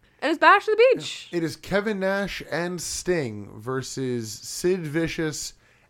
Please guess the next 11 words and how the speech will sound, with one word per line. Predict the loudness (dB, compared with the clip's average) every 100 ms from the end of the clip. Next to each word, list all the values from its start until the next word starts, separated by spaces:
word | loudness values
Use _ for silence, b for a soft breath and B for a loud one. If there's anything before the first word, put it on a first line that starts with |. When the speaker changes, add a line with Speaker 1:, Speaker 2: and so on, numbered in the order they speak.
| b
Speaker 2:
and | -4 -4 -6 -4
Randy | -2 -2 -4 -8
Savage. | -6 -10 -10 -16 -20 -18 -20 b b b b -4
We |
get | -2 -2
the | -4
very | -2 4 6 6 4
long | 4 6 4 2
recap | 0 -2 0 0 0
per | -2 -4
usual. | -2 0 0 0 0 -2